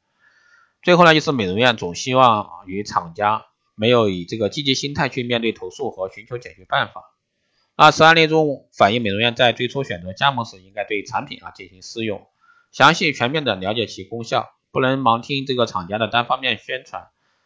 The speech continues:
跟厂家做好关于这个消费者啊对于产品质量和问题投诉时啊处理的一些具体合同说明。当然这些问题太多了啊，这全中国美容院都存在，每天都在发生，但是就看你怎么样去处理好。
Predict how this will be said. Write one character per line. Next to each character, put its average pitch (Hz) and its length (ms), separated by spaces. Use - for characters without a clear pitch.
跟 170 160
厂 139 160
家 135 100
做 156 140
好 113 220
关 127 200
于 117 80
这 117 140
个 104 320
消 151 160
费 165 160
者 101 100
啊 95 160
对 110 120
于 104 100
产 104 220
品 107 120
质 - 100
量 120 220
和 98 260
问 127 160
题 113 100
投 95 200
诉 165 180
时 92 160
啊 82 220
处 98 140
理 101 100
的 90 80
一 - 20
些 98 260
具 95 140
体 - 360
合 - 180
同 107 100
说 113 160
明。 92 320
当 113 120
然 107 100
这 117 120
些 117 80
问 113 220
题 104 140
太 107 220
多 107 220
了 104 60
啊， 90 240
这 95 100
全 98 200
中 107 100
国 107 80
美 98 100
容 90 80
院 98 140
都 104 160
存 95 200
在， 101 260
每 87 100
天 104 140
都 104 120
在 104 160
发 110 200
生， 123 240
但 107 180
是 107 120
就 110 100
看 113 160
你 98 80
怎 90 100
么 95 60
样 101 100
去 104 140
处 - 160
理 107 160
好。 - 280